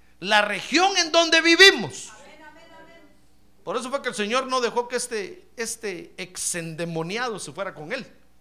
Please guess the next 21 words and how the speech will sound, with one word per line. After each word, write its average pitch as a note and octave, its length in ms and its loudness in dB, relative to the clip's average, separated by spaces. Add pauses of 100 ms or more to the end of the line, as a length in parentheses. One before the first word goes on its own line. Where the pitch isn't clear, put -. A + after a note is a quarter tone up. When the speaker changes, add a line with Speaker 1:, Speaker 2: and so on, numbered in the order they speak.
(380)
Speaker 1:
sino D#3+ 280 -10
que D#3 60 -8
le F3+ 80 -4
dijo: G#3+ 180 -6
"Momento, F#3+ 680 -6 (400)
quédate G#3+ 360 -4
aquí D4 580 -6 (720)
y F#3 140 -6
apodérate A#3+ 680 8
de A3 100 4
este A3+ 180 0
lugar. F#3 340 -2 (1800)
Apodérate C#4+ 720 12
en D4 80 10
el C#4+ 140 12
nombre E4+ 320 10
de D#4 120 12
Dios F4 240 10
de E4+ 80 6
este D#4 200 10
lugar. D4 340 10